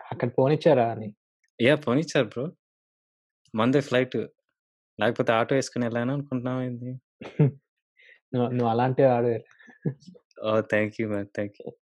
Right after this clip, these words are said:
Speaker 1: <laughs>
Speaker 2: So, Vishal, today's topic is gonna be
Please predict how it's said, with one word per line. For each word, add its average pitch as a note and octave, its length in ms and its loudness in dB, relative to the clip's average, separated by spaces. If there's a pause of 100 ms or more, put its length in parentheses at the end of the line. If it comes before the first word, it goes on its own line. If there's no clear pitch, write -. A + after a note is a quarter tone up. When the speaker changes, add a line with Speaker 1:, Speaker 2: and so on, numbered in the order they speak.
(300)
Speaker 1:
<laughs> C3 260 -10 (600)
Speaker 2:
So, B2+ 100 6 (640)
Vishal, B2 280 4 (160)
today's C#3 320 2
topic A2+ 320 0 (120)
is G#2+ 120 -10
gonna G#2+ 200 -4
be G#2 200 -2